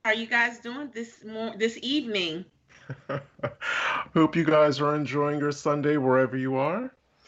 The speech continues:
Speaker 2: So today we're gonna be talking about the, the facts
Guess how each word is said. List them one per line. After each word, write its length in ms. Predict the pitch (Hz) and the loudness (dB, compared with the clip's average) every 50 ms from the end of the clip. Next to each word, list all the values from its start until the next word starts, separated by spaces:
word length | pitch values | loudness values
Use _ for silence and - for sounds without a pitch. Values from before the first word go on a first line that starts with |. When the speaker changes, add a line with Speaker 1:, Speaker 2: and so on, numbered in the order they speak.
| - - - - - - _ _ | -20 -20 -20 -20 -20 -20 _ _
Speaker 2:
So 400 | - - - - 196 202 185 165 | -12 -4 2 4 6 8 6 6
today 520 | - - - 151 - 185 196 214 185 143 135 | 4 0 -4 -4 0 2 2 4 4 2 0
we're 300 | 131 131 156 175 196 202 | 0 0 0 0 0 0
gonna 220 | 202 196 190 190 | 0 -2 -4 -4
be 260 | 185 180 175 180 170 - _ _ | -4 -4 -6 -6 -8 -8 _ _
talking 440 | - - 165 160 156 - - 160 156 | -6 -2 -2 -2 -2 -4 -4 -2 0
about 460 | 147 131 147 143 143 147 143 143 - _ | 2 4 4 4 4 2 0 -2 -10 _
the, 220 | 131 127 127 127 120 | -8 -6 -6 -6 -6
the 120 | 120 120 | -8 -10
facts 600 | 110 - - 175 180 190 190 - - - - - | -12 -10 -6 -4 -4 -4 -4 -6 -10 -14 -14 -14